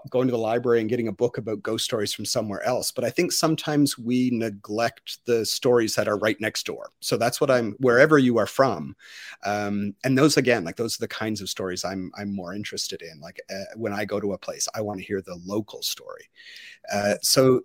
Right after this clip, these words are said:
I think that's one thing I would encourage people to do. I, I also think sometimes when people get,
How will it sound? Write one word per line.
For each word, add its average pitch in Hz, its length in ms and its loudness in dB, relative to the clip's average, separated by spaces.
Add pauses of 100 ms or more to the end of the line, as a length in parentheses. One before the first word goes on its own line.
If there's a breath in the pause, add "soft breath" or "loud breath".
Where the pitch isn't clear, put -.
I 131 100 4
think 190 240 4
that's 165 300 6
one 123 540 4 (160)
thing 107 340 0
I 104 200 0
would 98 440 -6 (100)
encourage 95 460 -4
people 92 260 -6
to 82 100 -12
do. 85 280 -4 (380 loud breath)
I, 185 260 2
I 190 60 6
also 247 320 4
think 262 280 2
sometimes 180 600 2
when 156 120 4
people 156 460 0
get, 131 380 2